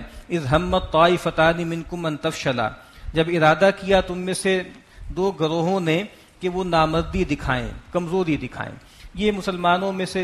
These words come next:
दो जो है कबीले थे, बनु हारिसा और बनु सलमा। तो उन, उनके अंदर कुछ कमज़ोरी पैदा हुई और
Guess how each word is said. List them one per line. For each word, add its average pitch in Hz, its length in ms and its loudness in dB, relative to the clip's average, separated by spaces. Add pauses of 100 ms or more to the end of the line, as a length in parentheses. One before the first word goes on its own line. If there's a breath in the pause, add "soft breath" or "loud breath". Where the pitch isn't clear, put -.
(120)
दो 175 120 -2 (520 soft breath)
जो 156 80 -2
है 160 80 2
कबीले 160 460 0
थे, 175 180 -2
बनु 160 300 -2
हारिसा 147 560 4
और 160 120 0
बनु 156 240 -4
सलमा। 123 480 0 (560 loud breath)
तो 185 80 -4
उन, 202 240 -2
उनके 233 440 -2
अंदर 220 240 2
कुछ 226 200 -8
कमज़ोरी 196 460 0
पैदा 175 320 4
हुई 165 320 0
और 156 160 -6